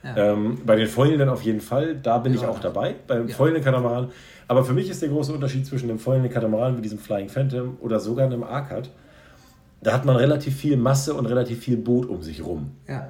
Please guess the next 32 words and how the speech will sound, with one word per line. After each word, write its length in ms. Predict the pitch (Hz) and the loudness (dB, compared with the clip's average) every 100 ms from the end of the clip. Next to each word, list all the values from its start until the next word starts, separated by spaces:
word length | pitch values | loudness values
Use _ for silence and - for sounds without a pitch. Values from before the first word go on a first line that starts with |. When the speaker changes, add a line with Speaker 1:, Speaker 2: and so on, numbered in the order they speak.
| - | -10
Speaker 2:
Und 100 | 101 | 0
wenn 120 | 104 110 | 4 4
das 220 | 110 117 | 2 2
Boot 220 | 139 180 | 4 4
vom 220 | - 139 | 4 2
Foil 280 | - 117 104 | 4 2 2
fällt 260 | - 92 101 | 0 -4 -4
und 140 | 113 | -6
ich 100 | 131 | -6
fall 200 | - 135 | 2 2
von 120 | 117 | 2
hinten 260 | 120 135 123 | -2 -2 0
gegens 240 | 117 113 | 0 0
Foil 240 | - 98 98 | -4 -4 -4
zum 140 | 92 | -6
Beispiel, 340 | 85 85 - 92 | -8 -10 -10 -8
dann 140 | 92 | 0
bleibt 220 | 104 120 | 2 2
das 120 | 113 | -2
Boot 280 | - 117 139 | -2 -2 -2
stehen 460 | - 139 117 127 160 - | -2 0 0 0 -4 -6
und 240 | 104 98 | -8 -4
mein 160 | 110 104 | -4 -4
Körper 300 | 120 135 117 | -2 -2 -2
wickelt 220 | 120 123 | -2 -4
sich 120 | 113 - | -8 -4
darum. 320 | 110 85 71 - - | -4 -4 -8 -18 -14
Speaker 1:
Ja. 140 | - - - | -12 -10 -6
Speaker 2:
Das 160 | 113 110 | -6 -4
ist 200 | 131 - | -8 0
brutal. 480 | 135 131 92 - - - - | 2 4 2 0 -10 -20 -14
Speaker 1:
Ja. 160 | 165 | -12